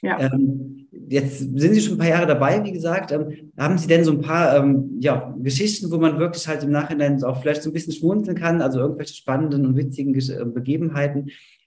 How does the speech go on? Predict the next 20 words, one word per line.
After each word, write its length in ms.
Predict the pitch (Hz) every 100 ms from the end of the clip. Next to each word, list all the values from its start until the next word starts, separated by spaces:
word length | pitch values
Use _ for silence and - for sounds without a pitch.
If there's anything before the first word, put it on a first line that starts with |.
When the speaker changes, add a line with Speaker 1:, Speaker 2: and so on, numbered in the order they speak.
| _
Speaker 2:
ähm, 220 | 131 131
die 100 | 131
Sie 80 | 131
mit 100 | 160
uns 180 | 151 -
teilen 300 | 185 170 123
können? 400 | 101 80 82 - _ _ _ - - - - _ _
Speaker 1:
Ja, 480 | - 233 214 240 254
es 160 | 202 202
gibt 280 | 233 240 -
viele. 580 | - 262 269 226 185 180
Ähm, 300 | 196 208 214
ich 160 | 208 208
habe 160 | 226 220
eine 720 | 220 240 247 233 226 220 -
Dame, 520 | 202 214 247 262 247
die 180 | 226 214
ist 280 | 220 - -
mittlerweile 520 | 214 220 214 220 208
sechsundneunzig. 1120 | 202 214 226 214 220 262 269 262 254 - -